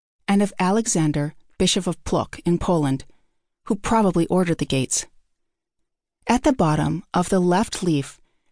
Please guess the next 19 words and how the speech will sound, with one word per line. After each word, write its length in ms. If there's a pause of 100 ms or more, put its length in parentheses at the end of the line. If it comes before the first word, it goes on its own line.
there 200
are 120
the 80
portraits 580
of 140
metal 300
casters, 640 (380)
Rikfin 580 (180)
and 140
Yasfmut. 680 (840)
In 140
the 80
center 420
of 120
the 100
same 360
row, 360 (120)
a 100
semi-oval 760